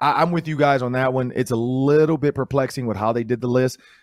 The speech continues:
Josh Allen, maybe it's just 'cause Stefon Diggs and,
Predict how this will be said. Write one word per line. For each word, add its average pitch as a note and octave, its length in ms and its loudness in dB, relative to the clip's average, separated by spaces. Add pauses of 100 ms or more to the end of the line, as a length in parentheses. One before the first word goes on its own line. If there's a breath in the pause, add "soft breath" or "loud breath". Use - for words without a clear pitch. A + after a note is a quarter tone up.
Josh D3 280 2
Allen, C#3+ 240 2
maybe C3+ 200 -4
it's A#2 120 -4
just A#2+ 160 -6
'cause - 180 -8
Stefon A#2 420 -4
Diggs A2+ 380 -2
and, G#2 420 -4